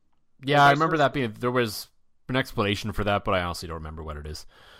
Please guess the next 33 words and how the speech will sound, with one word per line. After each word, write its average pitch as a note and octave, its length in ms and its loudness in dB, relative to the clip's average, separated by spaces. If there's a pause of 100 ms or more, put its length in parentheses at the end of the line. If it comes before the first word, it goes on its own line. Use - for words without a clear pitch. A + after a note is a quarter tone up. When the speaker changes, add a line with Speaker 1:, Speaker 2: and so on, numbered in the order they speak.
(600)
Speaker 2:
Nor F#3 260 2
do B3 100 -8
we A3 120 -2
have G#3 100 -2
time G#3 180 -2
to F#3+ 80 -8
get F3+ 100 -4
into F#3+ 280 -6
it, - 200 -12
Speaker 1:
No, D#3+ 140 4
Speaker 2:
because D3 240 -2
Speaker 1:
we C3 80 0
do C3 100 2
not, A#2+ 300 6
as G2+ 200 -6
that G#3+ 360 0
was - 180 0
Speaker 2:
laser-focused C4 360 -6
episode G3+ 520 -8
this D3+ 200 -14
week. B2+ 280 -16
Speaker 1:
Yes, A2+ 200 0
that B2+ 100 4
was A#2+ 180 4
far C3+ 240 6
enough B2+ 220 0
off A#2+ 220 0
the A#2 80 -8
rails G#2+ 340 -4
that F#2+ 180 -12
we G2+ 120 -10
are F#2+ 160 -8
willing F2+ 360 -6